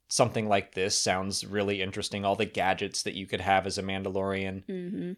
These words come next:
Speaker 1: Maybe you could, like, swap them out, customize your gauntlets and stuff.
Speaker 2: I mean, if it's during that time period, you could run into so many, like, well-known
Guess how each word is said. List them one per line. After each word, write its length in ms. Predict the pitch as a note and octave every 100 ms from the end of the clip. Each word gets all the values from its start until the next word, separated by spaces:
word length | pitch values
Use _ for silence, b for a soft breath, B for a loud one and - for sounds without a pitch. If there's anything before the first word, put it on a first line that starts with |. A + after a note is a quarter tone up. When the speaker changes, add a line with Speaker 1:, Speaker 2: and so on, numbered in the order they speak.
| -
Speaker 1:
Maybe 220 | A2 G#2
you 80 | G#2+
could, 160 | G2+ G2+
like, 200 | G2 F#2+
swap 360 | - G2+ F#2+
them 160 | - G2
out, 260 | F#2+ F#2+ -
customize 520 | F#2 - F#2+ F#2 F#2+
your 80 | F2+
gauntlets 560 | F#2+ F#2 - F#2+ -
and 120 | G2
stuff. 380 | - G2+ G2 - -
Speaker 2:
I 60 | G3+
mean, 320 | G#3 G#3 F#3+ - -
if 160 | - G#3
it's 320 | G3 - - - -
during 340 | F#3 G3+ F#3+ F#3+
that 200 | F3+ -
time 280 | F3 E3+ F#3+
period, 540 | F3+ F3 E3 D#3+ D3+ -
you 160 | - F3+
could 220 | A#3 F3+
run 280 | F3 F3 E3+
into 520 | E3+ E3+ F3 E3 E3
so 260 | - F3
many, 480 | F3+ E3+ E3 E3 E3 _ _ _ _
like, 120 | - E3+
well-known 920 | E3 E3+ F3+ F3+ F3 E3+ E3+ E3 D#3+